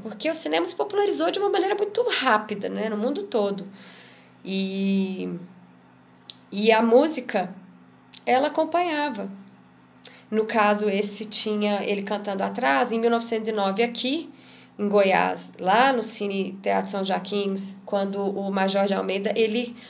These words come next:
contrata a Edmeia, que é uma, uma pianista, pra ser a líder de uma orquestra, pra acompanhar a projeção dos filmes mudos, né? E aí esses filmes, não só aqui, mas em todos os lugares,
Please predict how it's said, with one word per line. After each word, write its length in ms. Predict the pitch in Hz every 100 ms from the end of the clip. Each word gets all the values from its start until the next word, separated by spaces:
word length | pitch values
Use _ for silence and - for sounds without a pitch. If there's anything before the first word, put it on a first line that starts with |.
| - -
contrata 840 | 247 247 247 226 277 302 208 180 - - -
a 120 | -
Edmeia, 640 | 220 220 262 226 240 277 269
que 240 | 269 240
é 200 | 220 226
uma, 580 | 240 254 262 269 254 233 208 202
uma 160 | 214
pianista, 720 | 208 247 269 254 277 - 202 202 - - - - -
pra 160 | 226 233
ser 220 | - 254
a 100 | 240
líder 300 | 240 254 247
de 100 | 233
uma 140 | 226
orquestra, 500 | 247 247 226 240 -
pra 220 | - 339
acompanhar 580 | 339 359 370 381 392 339
a 40 | 370
projeção 460 | 359 330 370 349
dos 160 | 330 -
filmes 240 | 330 311
mudos, 460 | 294 247 214 - - - - - - - -
né? 400 | 208 240 311 311 -
E 160 | 208 214
aí 320 | 220 220 262
esses 340 | - 302 -
filmes, 540 | - 233 247 247 220 202
não 240 | 220 277
só 240 | - 226
aqui, 320 | 214 214 240 285
mas 220 | 320 220
em 80 | 214
todos 320 | 220 233 220
os 100 | 202
lugares, 720 | 208 190 185 185 196 196